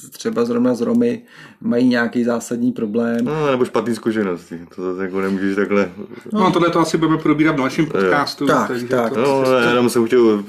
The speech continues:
Speaker 2: říct,
Speaker 1: Ale, ale
Speaker 2: aby to
Speaker 1: proč,
Speaker 2: tady
Speaker 1: proč,
Speaker 2: neházel, já
Speaker 1: proč?
Speaker 2: taky nehážu všechno do jednoho pytle.
Speaker 1: Jasně,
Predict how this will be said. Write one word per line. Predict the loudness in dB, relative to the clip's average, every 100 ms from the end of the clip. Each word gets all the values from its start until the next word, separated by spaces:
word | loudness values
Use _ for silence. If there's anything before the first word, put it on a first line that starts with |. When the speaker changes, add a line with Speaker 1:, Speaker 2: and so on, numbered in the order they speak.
| -6
Speaker 2:
říct, | 0
Speaker 1:
Ale, | 0 2
ale | 2
Speaker 2:
aby | 2
to | 4
Speaker 1:
proč, | 4
Speaker 2:
tady | 4 2
Speaker 1:
proč, | -2
Speaker 2:
neházel, | 2 4 4 4 4 2 4
já |
Speaker 1:
proč? | 4 4
Speaker 2:
taky | 2
nehážu | 2 2 2 0
všechno | -4 -2
do | 2
jednoho | 2 2 -2
pytle. | -2 -2 -4 -6 -16 -16 -2
Speaker 1:
Jasně, | 0 2